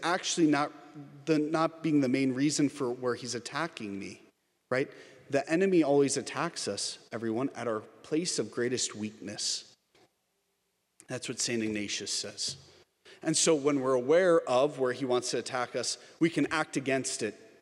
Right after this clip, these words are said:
We can fortify that place. We can work on it. Let God pour his grace into our heart there. Number three,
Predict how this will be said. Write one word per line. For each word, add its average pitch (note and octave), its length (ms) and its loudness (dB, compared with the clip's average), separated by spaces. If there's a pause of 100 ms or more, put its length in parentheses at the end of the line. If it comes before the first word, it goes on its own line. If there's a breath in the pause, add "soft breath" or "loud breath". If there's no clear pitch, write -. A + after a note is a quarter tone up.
(460)
We D#3 80 2
can C3 140 0
fortify E3 640 4
that A#2+ 240 0
place. - 540 -2 (580)
We D3+ 80 2
can C#3+ 260 0
work E3+ 240 2
on B2+ 200 2
it. G2+ 200 -6
Let C3+ 200 -2
God C#3+ 420 -2 (240)
pour D#3+ 180 2
his D3 160 2
grace B2 380 -4
into A#2+ 240 -6
our A2 140 -2
heart A#2 360 -6
there. G#2+ 260 -6 (1000 loud breath)
Number A3+ 280 6
three, A#3+ 500 2